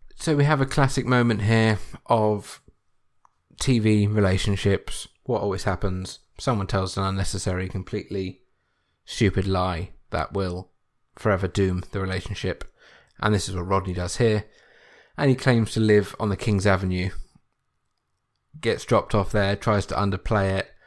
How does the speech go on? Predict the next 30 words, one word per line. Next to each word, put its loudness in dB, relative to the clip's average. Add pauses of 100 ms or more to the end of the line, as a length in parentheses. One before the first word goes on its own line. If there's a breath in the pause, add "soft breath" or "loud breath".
(380 soft breath)
and -2
this -4
is -14
just, -12
just, -10
just -12
mental, -6
even -6
for -8
Rodney's 0
character. -4 (600 loud breath)
But -2 (280)
he -4
does 2
manage 0
to -14
get -4
a -6
lovely 0
little -4
goodnight -2
kiss, -4 (440)
tries -2
to -4
push 0
his -4
luck -2
a 4
little 0
bit, 0